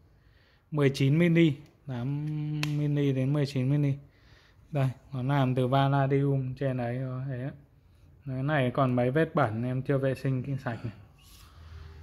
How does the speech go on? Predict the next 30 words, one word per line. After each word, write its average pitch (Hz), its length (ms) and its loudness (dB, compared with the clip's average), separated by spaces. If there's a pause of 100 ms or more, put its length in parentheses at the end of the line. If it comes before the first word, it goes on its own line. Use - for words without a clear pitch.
(600)
Cái 147 100 4
này 156 320 6
là 135 280 2
nó 131 220 2
gồm 160 260 4
tám 139 340 4
đầu 160 260 6
nha 147 120 0
các 156 60 -2
bác. 165 140 0 (280)
Tám 127 240 -2
đầu. 131 360 0 (1040)
Tám 131 280 -2
đầu 139 360 4
là 127 420 -2 (120)
D - 20 0 (340)
mười, 123 640 0 (720)
D 160 60 -2 (160)
hai 160 140 2
chín 143 260 -2
là 165 80 0
hai 151 240 0
trăm 143 280 2
ạ. 131 80 -10 (480)
Tám 123 220 -6
đầu. 135 200 -2 (1700)
Và 156 100 4
tiếp 190 200 4
theo 185 200 6
D 170 80 4